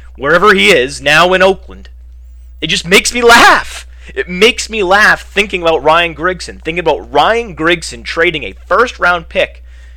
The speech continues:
to the Cleveland Browns for Trent Richardson. After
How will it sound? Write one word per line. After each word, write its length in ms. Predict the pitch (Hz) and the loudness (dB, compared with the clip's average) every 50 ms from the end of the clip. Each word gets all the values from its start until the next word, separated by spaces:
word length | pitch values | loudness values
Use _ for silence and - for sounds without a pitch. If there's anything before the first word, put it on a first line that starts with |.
| - - - - | -20 -20 -14 -10
to 80 | - 160 | -8 -8
the 100 | 160 156 | -8 -8
Cleveland 600 | - - - - 320 294 220 196 180 214 196 170 | -10 -12 -12 -8 -8 -6 -6 -6 -6 -8 -8 -4
Browns 460 | 135 147 180 - 226 190 160 151 - | -2 0 2 4 4 2 2 -2 -8
for 160 | - - - - | -12 -10 -10 -10
Trent 400 | - - - - 220 277 302 - - | -8 -6 -2 2 2 2 2 2 0
Richardson. 840 | 165 - - - - - - 226 170 - - - - 170 143 120 - - - - - - - - - - - - - - - - - - - - - - - | 0 2 2 2 2 0 0 0 0 -4 -10 -6 -4 -4 -4 -4 -6 -12 -20 -20 -20 -20 -20 -20 -20 -20 -20 -20 -20 -20 -20 -20 -20 -20 -20 -20 -8 -2 2
After 340 | 285 349 370 349 - 311 | 4 4 4 4 4 4